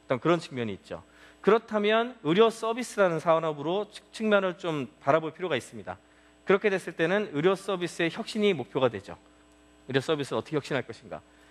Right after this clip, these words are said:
여기에 나노 기술이 됐던, 아이티 기술이 됐던, 경영이 됐던, 디자인이 됐던 이런 것들을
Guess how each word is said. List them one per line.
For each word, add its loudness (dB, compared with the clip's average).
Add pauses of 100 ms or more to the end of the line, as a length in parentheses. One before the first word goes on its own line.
(160)
여기에 4
나노 0
기술이 -8
됐던, -2
아이티 -2
기술이 -6
됐던, -2
경영이 0
됐던, 0
디자인이 2
됐던 0 (320)
이런 4
것들을 0